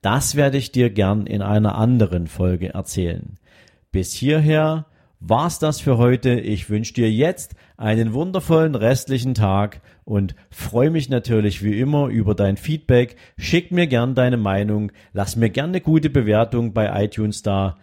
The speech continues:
Du kannst auch gerne rezensieren, wenn du magst. Da freue ich mich auch drüber, wenn ich dann Feedback lesen kann. Und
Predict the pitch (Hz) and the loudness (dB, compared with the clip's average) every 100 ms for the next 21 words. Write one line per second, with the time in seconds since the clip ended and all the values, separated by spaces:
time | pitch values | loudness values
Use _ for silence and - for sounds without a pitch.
0 | _ _ - - 113 117 107 123 127 107 | _ _ -8 -4 -2 -2 0 2 2 0
1 | 120 - 131 120 196 208 185 170 160 151 | -2 0 0 0 0 2 2 2 2 2
2 | 139 147 - - 104 113 113 117 - 143 | 2 0 -4 -6 -4 0 0 0 -2 0
3 | 151 - 143 139 147 135 - - - 113 | 0 0 0 2 0 0 -8 -10 -2 -2
4 | 123 123 120 - 175 170 - 143 131 127 | 0 -2 -2 -2 -6 -6 0 0 2 0
5 | 131 127 123 117 117 117 117 - _ _ | 0 0 0 0 0 -2 -8 -16 _ _
6 | - 113 110 | -2 -2 -2